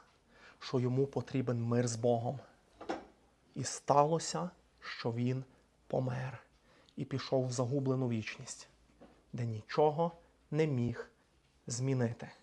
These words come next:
Яким ти будеш в цей вечір? Той, хто стривожишся і увіруєш в Христа? Чи той,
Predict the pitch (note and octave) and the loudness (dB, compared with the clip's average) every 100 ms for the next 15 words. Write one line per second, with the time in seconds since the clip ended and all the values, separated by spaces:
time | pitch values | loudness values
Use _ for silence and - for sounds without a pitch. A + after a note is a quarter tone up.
0 | _ _ _ _ _ _ _ _ _ _ | _ _ _ _ _ _ _ _ _ _
1 | _ _ _ _ _ _ _ _ _ _ | _ _ _ _ _ _ _ _ _ _
2 | _ _ - - E3 E3 B3 B3 F#3 G3 | _ _ -20 2 6 10 10 10 6 6
3 | E3+ - E3+ D3+ A#2+ - C3 - _ _ | 4 2 4 6 6 4 -12 -18 _ _
4 | _ _ _ _ _ _ _ - D3+ D#3+ | _ _ _ _ _ _ _ 6 8 8
5 | - D3+ - D3 C#3 C#3+ D3 C#3+ - C#3 | 6 0 2 6 8 8 8 0 -2 0
6 | - B2+ C3 C#3+ D3+ C#3+ - B2+ - B2+ | 0 2 4 6 4 0 -6 -4 2 2
7 | F3 - _ - - - _ _ _ _ | 2 -4 _ -20 -20 -20 _ _ _ _
8 | _ _ _ - - _ _ _ _ - | _ _ _ -20 -20 _ _ _ _ -20
9 | - - _ _ _ _ _ _ - - | -20 -20 _ _ _ _ _ _ -10 -8
10 | D3 E3 F3 F#3 | 4 10 10 10